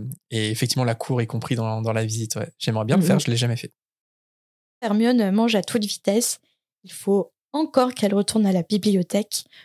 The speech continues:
Speaker 3: pour autre chose que du travail scolaire. Une fois partie, Fred s'assoit à sa place.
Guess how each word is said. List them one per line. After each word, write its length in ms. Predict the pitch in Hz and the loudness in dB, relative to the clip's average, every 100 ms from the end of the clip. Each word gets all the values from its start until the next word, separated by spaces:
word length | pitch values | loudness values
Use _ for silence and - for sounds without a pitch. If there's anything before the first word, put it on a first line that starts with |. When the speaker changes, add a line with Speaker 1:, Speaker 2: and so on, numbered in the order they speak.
| _ | _
Speaker 3:
pour 180 | - 202 | -2 2
autre 280 | 202 254 196 | 4 2 -2
chose 260 | - 220 - | 0 0 0
que 100 | 190 | -4
du 80 | |
travail 360 | - - 190 196 | -4 0 2 2
scolaire. 540 | - 190 180 180 - _ _ _ _ _ _ - | 0 0 0 -2 -6 _ _ _ _ _ _ -2
Une 120 | 220 | 2
fois 140 | 226 | 4
partie, 500 | 202 190 - 254 285 277 | 4 2 0 2 0 -2
Fred 300 | - 285 285 | 2 2 2
s'assoit 340 | 214 - 247 | -2 2 2
à 80 | 226 | 2
sa 160 | - | 0
place. 580 | 170 175 - - - - | 0 0 0 0 -2 -6